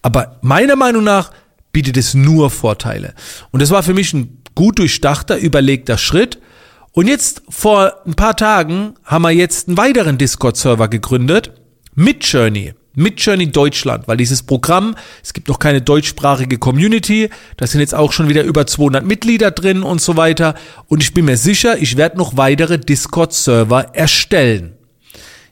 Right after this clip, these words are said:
Jetzt ist die große Frage, warum das Ganze? Warum nicht auf Facebook? Das kennen doch alle. Warum muss jetzt noch eine weitere Plattform existieren? Ne, warum macht man nicht das, was man eh schon kennt?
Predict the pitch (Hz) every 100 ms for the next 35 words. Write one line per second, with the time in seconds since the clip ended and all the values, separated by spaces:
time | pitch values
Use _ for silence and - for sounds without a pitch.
0 | _ 104 107 175 196 247 - 247 202 214
1 | 180 151 185 180 139 110 104 165 175 185
2 | 269 320 339 302 202 151 - 151 131 110
3 | - 113 180 233 285 285 269 285 254 311
4 | 320 302 - 220 147 - - - 226 -
5 | - 285 330 311 208 208 160 123 98 -
6 | - 135 190 240 247 269 277 - 233 254
7 | 302 - 302 240 196 160 147 123 143 123
8 | - 131 123 - - 131 117 - 147 104
9 | 95 - - - - 160 247 220 185 208
10 | 208 - 240 196 196 208 - 214 - 214
11 | 247 294 - 269 170 - 165 107 -